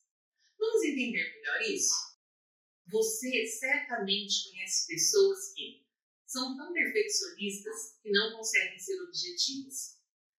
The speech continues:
Perdem tempo, não entregam resultado, sofrem e se preocupam mais do que deveriam, porque precisam revisar cada vírgula do trabalho que fazem. Ou ainda, você conhece pessoas que são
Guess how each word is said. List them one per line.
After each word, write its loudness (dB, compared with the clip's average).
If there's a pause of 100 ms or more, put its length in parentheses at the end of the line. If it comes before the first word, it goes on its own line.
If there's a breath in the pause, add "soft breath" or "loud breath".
(120)
Perdem 0
tempo, 2 (140)
não -4
entregam 0
resultado, 0 (100)
sofrem 2
e -18
se -2
preocupam 0
mais 2
do -16
que -18
deveriam, -2 (400)
porque 0
precisam -2
revisar -6
cada 0
vírgula -10
do -18
trabalho -6
que -20
fazem. -16 (840)
Ou 6
ainda, 2
você -6
conhece -6
pessoas 0
que -20
são -4